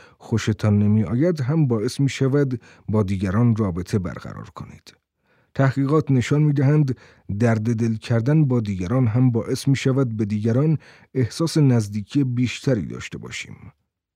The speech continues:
آیا هر دوی شما از یک شخص متنفرید؟ شاید همین مسئله باعث شود شما یک دوست صمیمی جدید پیدا کنید. تا حالا این جمله قدیمی را شنیده اید که می‌گوید:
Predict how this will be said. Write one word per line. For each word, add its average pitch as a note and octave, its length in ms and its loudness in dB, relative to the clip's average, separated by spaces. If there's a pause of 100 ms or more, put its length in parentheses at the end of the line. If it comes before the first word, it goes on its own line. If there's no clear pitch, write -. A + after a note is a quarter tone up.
(120)
آیا A#2 420 0
هر G2+ 200 0
دوی A2 380 -2
شما G#2+ 460 -2
از G#2+ 300 -6
یک C#3+ 220 -2
شخص - 500 -8
متنفرید؟ E2+ 880 -8 (800)
شاید F#3+ 440 2
همین D3+ 340 4
مسئله A2 420 -2
باعث A2 340 -2
شود C3+ 500 0 (300)
شما B2+ 340 2
یک C3+ 340 0
دوست C3+ 360 -2
صمیمی G2 600 0
جدید G#2+ 480 0
پیدا - 260 -14
کنید. - 480 -20 (680)
تا C#3 100 0
حالا F#3+ 360 2 (360)
این F#3+ 260 4
جمله B2 500 2
قدیمی G#2 460 -2
را B2+ 100 0
شنیده G2+ 420 -2
اید A#2+ 180 -2
که - 160 -10
می‌گوید: F2+ 680 -6